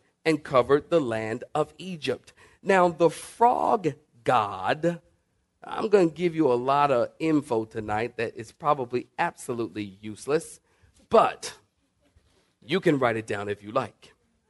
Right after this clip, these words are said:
The frog god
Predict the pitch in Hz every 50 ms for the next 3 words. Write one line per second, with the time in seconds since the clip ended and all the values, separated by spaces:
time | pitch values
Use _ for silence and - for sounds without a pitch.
0 | _ _ _ _ _ _ _ _ _ _ _ 196 196 180 - - - - - 285
1 | 277 277 262 247 226 190 165 123 - - _ _ 107 - 143 131 120 107 95 92
2 | 101 127 156 165 190 196 196 165